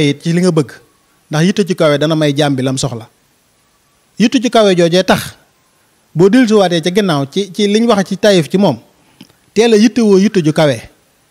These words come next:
xam ne responsabilité nga koy xaar ëllëg ci ak dundam, tax na mu teel a am yitte ju kawe ci luy xettali jaam ñi. Euh, mas na maa fekkee ab jataay boo xam ne dafa am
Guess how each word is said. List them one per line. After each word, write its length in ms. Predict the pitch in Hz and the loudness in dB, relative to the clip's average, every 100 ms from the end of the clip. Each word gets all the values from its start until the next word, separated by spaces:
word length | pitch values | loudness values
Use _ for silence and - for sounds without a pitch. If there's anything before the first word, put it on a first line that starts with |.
| _ _ - | _ _ -6
xam 160 | 208 202 | -2 0
ne 80 | 202 | 0
responsabilité 640 | 220 220 196 202 185 190 | 0 -2 0 0 0 0
nga 100 | 180 | 0
koy 140 | 185 170 | -2 0
xaar 180 | 175 160 | -2 0
ëllëg 320 | 202 196 165 - - _ _ _ _ - | 0 2 0 -4 -20 _ _ _ _ -2
ci 80 | 196 | 0
ak 100 | 170 | 0
dundam, 240 | 185 151 120 _ _ _ _ _ _ | 0 -2 -6 _ _ _ _ _ _
tax 120 | 175 160 | -8 -4
na 140 | 160 | -2
mu 160 | 160 160 | -4 -2
teel 400 | 233 254 262 240 | 0 0 0 -2
a 80 | 202 | -2
am 80 | |
yitte 240 | 196 208 190 | -2 -2 -2
ju 80 | 170 | -2
kawe 320 | 180 196 - _ _ _ _ _ _ _ _ - | 0 0 -2 _ _ _ _ _ _ _ _ -2
ci 80 | |
luy 160 | 190 185 | 0 2
xettali 320 | 190 151 139 | -2 -2 -4
jaam 220 | 139 135 123 | -2 -2 -4
ñi. 160 | 107 - _ _ _ _ _ _ _ _ _ _ _ _ _ _ _ - | -8 -16 _ _ _ _ _ _ _ _ _ _ _ _ _ _ _ -4
Euh, 320 | 170 170 160 - _ - | 0 2 0 -4 _ -8
mas 200 | 175 202 | -4 -2
na 80 | 185 | -2
maa 120 | 170 | -2
fekkee 220 | 165 156 | -2 -4
ab 140 | 143 143 | -4 -4
jataay 320 | 147 131 127 | -4 -4 -4
boo 140 | 147 | -6
xam 180 | - 147 123 | -6 -8 -8
ne 140 | 220 - _ _ _ _ _ _ _ _ _ _ _ _ _ _ - | -10 -16 _ _ _ _ _ _ _ _ _ _ _ _ _ _ -14
dafa 220 | 147 151 165 | -8 -6 -4
am 180 | 165 165 | -4 -6